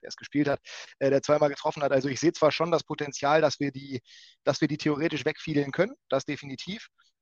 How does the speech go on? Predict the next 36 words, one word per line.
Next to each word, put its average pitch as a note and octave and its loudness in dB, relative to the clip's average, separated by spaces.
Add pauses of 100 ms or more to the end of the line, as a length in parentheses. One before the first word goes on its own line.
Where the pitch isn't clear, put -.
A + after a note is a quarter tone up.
aber C#3+ 4
man D3 0
darf D3 4
die D#3+ 0
auf C#3+ -2
gar C#3 -4
keinen D3+ -4
Fall D#3 0
unterschätzen, D3+ -6
weil C#3 2 (100)
wer C#3+ -2
die D3+ -2
unterschätzt, D3 -4
der C3+ -6
kriegt - -12
ganz C#3 -8
gern C#3+ -2
auch B2+ -4
mal C3+ -4
richtig C3 -14
ordentlich B2+ -4
auf B2+ -6
die C3+ -6
Mütze. C#3 -4 (400)
Ähm, C3 2
das C3 0
haben C#3 0
sie C3 -2
ja C3+ 6
unter C3+ 0
anderem B2+ -4
auch B2 -2
gegen C3+ -2
Regensburg C#3+ -6
gezeigt. C#3+ 0
Also C3 -4